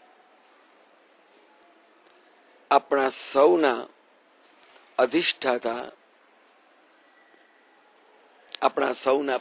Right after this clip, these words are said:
પરમાત્મા ભગવાન છે કે જે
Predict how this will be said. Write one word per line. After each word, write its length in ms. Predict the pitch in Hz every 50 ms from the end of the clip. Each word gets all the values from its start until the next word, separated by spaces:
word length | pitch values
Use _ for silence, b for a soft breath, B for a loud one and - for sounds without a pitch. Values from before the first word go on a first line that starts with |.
| -
પરમાત્મા 680 | - 117 107 107 120 127 123 120 _ _ - - 117 117
ભગવાન 560 | 101 92 95 101 104 113 117 120 120 113 110
છે 140 | - - - - _ _ _ _ _ _ _ _ _ _ _ _ _ _ _ _ _ _ _ _ _ _ _ _ _ _ _ _ _ _ _ _ _ _ _ - b b b b b b b b -
કે 140 | - 135 127
જે 500 | 117 131 156 160 165 170 170 170 -